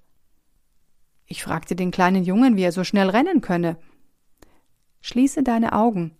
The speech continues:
antwortete er. „Atme nicht so schnell und sei ruhig. Alles, was du in dieser Dimension siehst,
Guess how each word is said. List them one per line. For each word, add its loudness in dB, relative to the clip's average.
antwortete -6
er. -8
„Atme 4
nicht 2
so -2
schnell 0
und 0
sei 2
ruhig. -4
Alles, 4
was 4
du 0
in 0
dieser 2
Dimension -2
siehst, 0